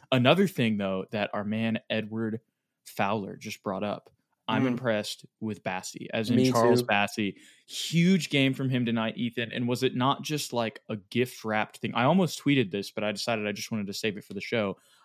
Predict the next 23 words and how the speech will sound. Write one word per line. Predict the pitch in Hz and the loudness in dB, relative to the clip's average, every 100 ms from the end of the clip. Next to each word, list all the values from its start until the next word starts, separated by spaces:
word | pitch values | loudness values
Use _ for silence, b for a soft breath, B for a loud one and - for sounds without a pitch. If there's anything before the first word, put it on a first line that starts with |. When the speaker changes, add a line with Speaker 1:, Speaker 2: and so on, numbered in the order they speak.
| b | b
Speaker 1:
Um, | 117 101 90 - b b b - | -2 0 -4 -8 b b b 0
I | 113 | 2
almost, | - 131 143 120 - - - 104 - 107 - | 4 2 2 0 -4 -10 -8 -12 -12 -16 -10
or | 107 - | -8 -6
I | |
already | 214 98 | -6 -8
said | - - | -14 -18
that. | - | -4
Anyways, | 156 147 101 - B B B B _ | 2 4 2 -6 B B B B _
Charles | - 139 160 170 | -2 4 6 6
Bassey | - 117 123 - 131 127 | 2 0 0 -2 -2 -4
was, | - 117 - | -4 -4 -4
like, | 104 - - 101 - | -6 -8 -16 -16 -2
gift | 120 - - | -2 -2 -8
wrapped | - - - - - | -8 -8 -16 -20 -10
to | - | -6
the | 110 | -4
Spurs | - - 107 113 117 - - _ | -4 -2 0 0 -2 -4 -10 _
in | - 120 107 104 104 _ | -2 0 0 -2 -4 _
the | - | -4
timing | - - 123 113 101 101 - - | -2 0 2 2 0 -4 -8 -4
of | 110 | -2
everything, | 101 107 110 - - | -2 -4 -8 -8 -10